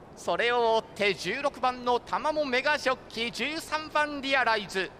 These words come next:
二頭が迫りましたが、押し切った九番デイトナモード。鞍上は藤岡幸太騎手です。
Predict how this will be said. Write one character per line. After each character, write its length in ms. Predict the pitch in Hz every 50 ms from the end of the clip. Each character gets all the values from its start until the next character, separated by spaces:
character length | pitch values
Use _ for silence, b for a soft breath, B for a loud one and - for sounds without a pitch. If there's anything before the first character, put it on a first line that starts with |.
| - -
二 160 | 175 202 214
頭 260 | - - 202 208 214 214
が 180 | 202 220 214
迫 340 | - - 165 160 180 226 277
り 140 | 285 294 277
ま 200 | 285 285 285 269
し 160 | - - -
た 120 | - 262 262
が、 280 | 269 285 294 294 - - - - - - - B B B B B B B B - - - - - - - - - -
押 120 | 117 139 156 -
し 120 | - -
切 80 | - -
っ 40 | - - - -
た 120 | 254 277
九 280 | - - 294 277 285 285
番 280 | 277 277 277 277 277 277 214
デ 160 | 240 262 269
イ 60 | 254
ト 120 | - - 240
ナ 160 | 254 247 240
モ 220 | 233 233 220 208
ー 40 | 175
ド。 140 | 165 147 - - - - - - - - - -
鞍 260 | 139 139 151 170 185
上 240 | - 190 185 180 170
は 160 | - 160 170
藤 380 | 175 - 143 156 160 - 302 302
岡 260 | 302 285 - 285 277
幸 240 | - - 277 247 226
太 200 | 226 - 214 208
騎 100 | - -
手 100 | - 208
で 140 | 196 190 190
す。 180 | - - -